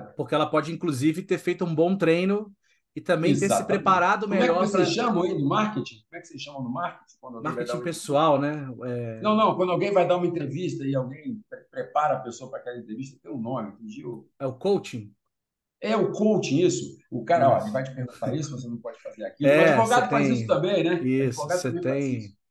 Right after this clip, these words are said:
Speaker 1: você tem o coaching, é, você tem, né? A pessoa que vai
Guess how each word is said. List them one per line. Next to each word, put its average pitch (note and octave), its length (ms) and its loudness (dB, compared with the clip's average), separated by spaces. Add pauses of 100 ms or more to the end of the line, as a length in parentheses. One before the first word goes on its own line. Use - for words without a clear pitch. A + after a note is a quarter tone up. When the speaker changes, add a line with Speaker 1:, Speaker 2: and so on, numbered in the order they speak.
(300)
Speaker 1:
você - 160 -10
tem D3+ 200 -2
o D3+ 60 -6
coaching, C3+ 1080 0
é, A2 360 -14
você - 200 -12
tem, F3 260 0
né? C3 140 0
A B2 40 -2
pessoa B2+ 320 -4
que C3+ 120 -14
vai C3+ 260 2